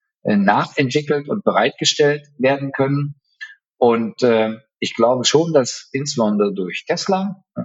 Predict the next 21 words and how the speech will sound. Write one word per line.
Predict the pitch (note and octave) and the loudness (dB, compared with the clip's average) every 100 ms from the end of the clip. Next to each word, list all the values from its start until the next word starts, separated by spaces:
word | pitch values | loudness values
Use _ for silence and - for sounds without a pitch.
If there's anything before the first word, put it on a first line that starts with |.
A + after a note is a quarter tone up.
| - | -8
wir | - | -8
hatten | - A2+ | -6 -6
das | A2 - - - | -6 -8 -14 -6
Thema | B2 A#2+ | -2 0
vorhin | A2 A2 B2 | 0 0 2
schon, | B2+ | 2
Patrick, | A#2+ A#2 A#2 | 2 2 2
du | - | 2
hast | A#2 - | 0 0
gesagt, | - G#2+ A2+ - - | 2 4 2 0 -2
eigentlich | A#2 G#2+ | 0 0
als, | G#2+ - - _ - | 0 -2 -12 _ -2
als | - | 0
Softwareanbieter | - C#3 - D3 B2 C3 B2+ C3 B2+ _ _ _ _ - | 2 0 0 0 2 2 4 2 0 _ _ _ _ -4
die | A2 | 0
Industrie | C3+ - C#3+ | 2 2 0
so | C#3 | 2
ein | A#2 | 2
bisschen | D#3+ - D3 | 0 0 -2
überrollt | D3+ A#2+ G2+ F#2 B2+ F3 | 2 2 2 0 -2 0
hat. | A3+ - | -2 -2